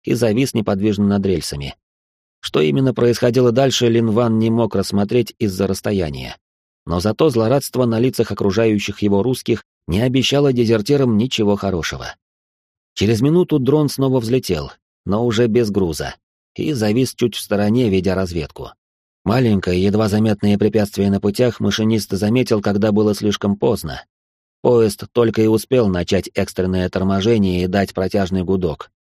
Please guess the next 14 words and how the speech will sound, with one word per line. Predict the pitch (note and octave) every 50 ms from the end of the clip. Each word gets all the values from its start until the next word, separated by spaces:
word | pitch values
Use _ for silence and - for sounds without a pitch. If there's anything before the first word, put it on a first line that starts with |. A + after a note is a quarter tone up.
| _ _ -
На | - G2+
кривом | G2+ - G#2 G#2+ A#2 C3 A#2+ G#2+
радиусе | A2 A2 G#2+ G2+ G#2 G#2 G2 - G2+
поворота | - F#2+ F#2 G2 G#2+ B2 B2 - G#2 F2+ - - _ _ _ _ _
колесо | - - F2 G#2 A2 - E3+ F3+
вражеского | D#3 E3+ D#3 D3 C#3 B2+ - - C3 B2+
локомотива | C3 B2 - C3 B2+ B2+ B2+ - D#3 D3+ C3+ B2+
на | A#2+ B2 A2
полной | - C3 B2+ A#2 A#2 A2+
скорости | G#2 - C3+ C3 C3 A#2+ G#2+ - -
влетело | A2+ G2 G2+ G#2+ G#2 - B2 B2 A#2 A#2
в | G#2
сталкивающий | - - A#2 A2+ G#2+ - G#2+ G2+ G2+ G2+ G2+ F#2+ - - G2+
башмак, | F#2+ F2 F2+ F2 - - A2+ B2+ B2 - - - - - _